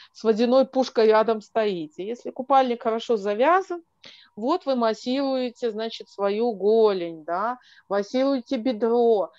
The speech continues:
плечи. Вы все это можете промассировать водяной пушкой. Это тоже самомассаж. Понимаете? Дальше вот этот водопадик, который льется нам на шею.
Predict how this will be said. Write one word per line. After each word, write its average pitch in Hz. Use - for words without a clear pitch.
плечи. 254
Вы 202
все 294
это 320
можете 240
промассировать 240
водяной 220
пушкой. -
Это 277
тоже 302
самомассаж. 226
Понимаете? 214
Дальше 262
вот 214
этот 240
водопадик, 226
который 196
льется 208
нам 196
на 190
шею. 175